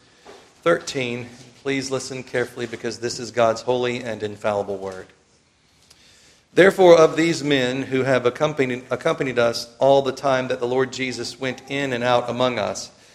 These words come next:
beginning from the baptism of John to that day when he was taken up from us, one of these must become a witness with us of his resurrection.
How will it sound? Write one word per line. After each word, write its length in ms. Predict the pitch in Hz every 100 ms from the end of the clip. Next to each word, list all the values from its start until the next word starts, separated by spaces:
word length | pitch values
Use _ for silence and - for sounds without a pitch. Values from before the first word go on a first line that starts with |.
| _ _
beginning 400 | - 127 165 180
from 180 | 170 147
the 80 | 131
baptism 580 | 131 143 - 156 135 143
of 100 | 120
John 420 | 123 123 120 120
to 100 | 135
that 320 | 127 127 127
day 280 | 135 127 135
when 180 | 131 123
he 80 | 123
was 160 | 120
taken 340 | - 143 147 139
up 200 | 139 -
from 240 | 151 131
us, 380 | 117 110 - - _ _ _
one 160 | 156 190
of 140 | 190
these 260 | 156 147 135
must 300 | 147 151 -
become 240 | 143 143
a 80 | 131
witness 500 | 139 180 165 156 -
with 200 | 151 135
us 280 | 127 123 -
of 160 | 139 113
his 240 | 139 120
resurrection. 720 | 131 127 123 123 131 - 117